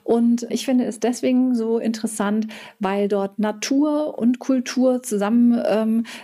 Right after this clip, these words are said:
in einer Perfektion stehen. Es ist ja direkt am Meer gelegen. Ähm, es ist ein sehr, sehr lebendiges, äh, Museum mit wunderbar interessanten Ausstellungen. Das heißt, die Community von Kopenhagen, auch in, in diesem Vorort Humlebæk, ist, ähm, ganz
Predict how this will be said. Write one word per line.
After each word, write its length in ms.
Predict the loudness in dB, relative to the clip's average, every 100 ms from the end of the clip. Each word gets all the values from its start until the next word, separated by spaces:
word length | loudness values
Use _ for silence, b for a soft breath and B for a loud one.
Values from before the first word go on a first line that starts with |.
| -2
in 120 | -2
einer 220 | 0 -2
Perfektion 720 | -2 -2 -2 -4 -2 0 2 0
stehen. 340 | 0 0 0
Es 120 | -2
ist 80 | -2
ja 80 | -2
direkt 380 | 0 0 -2 -4
am 160 | -4
Meer 240 | -2 -2 0
gelegen. 460 | 2 4 4 2 B B B -2
Ähm, 240 | -2 -2
es 160 | -4 -6
ist 100 | -8
ein 180 | -8
sehr, 360 | -2 0 0 -2
sehr 120 | -4
lebendiges, 840 | -4 -2 2 2 2 0 -2 -4 -4
äh, 240 | -2 2
Museum 500 | 4 2 2 2 2
mit 180 | 0 -6 _ -6
wunderbar 600 | -4 2 4 4 2 -2
interessanten 600 | -4 -4 -4 -4 -4 -4
Ausstellungen. 720 | -2 -2 0 0 4 4 2 0 B -8
Das 160 | -4
heißt, 180 | -4 -2
die 80 | -4
Community 500 | 0 2 4 2 -2
von 180 | -2 -2
Kopenhagen, 560 | -2 -2 -2 -2 -4 -4
auch 160 | -4
in, 240 | -2 -4 -2
in 160 | -4
diesem 220 | -2 -4
Vorort 360 | -4 -2 -2 -2
Humlebæk, 420 | 0 0 0 -4 B B B -2
ist, 360 | 0 -2 -8 -4
ähm, 540 | -2 -2 -4 -6 -6
ganz 340 | -4 -2 -4